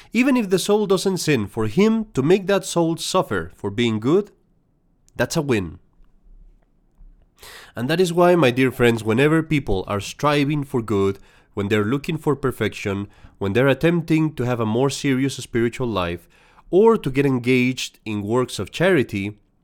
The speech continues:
or even if people have just persevered for a while, coming to Mass, going to the sacraments, being a good Catholic,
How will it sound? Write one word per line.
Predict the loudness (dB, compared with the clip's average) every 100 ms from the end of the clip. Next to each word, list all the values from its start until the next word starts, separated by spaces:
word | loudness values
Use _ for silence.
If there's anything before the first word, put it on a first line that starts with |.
| _ _ _ _ -20 -20 -10
or | 2 4
even | 4 2
if | 0
people | -2 0 0
have | 0
just | 0 -2 -2
persevered | -6 -6 -6 -4 2 2 2
for | 0 -2
a |
while, | 2 4 4 2 -2 _ _ _
coming | -2 -2
to | -2 0
Mass, | 2 2 0 -6
going | -6 -4 -2
to | -4
the | -4
sacraments, | -2 -2 -2 -4 -4 -8
being | -8 -2 -2
a | 0
good | -2 -2
Catholic, | -2 -2 -2 -6 -8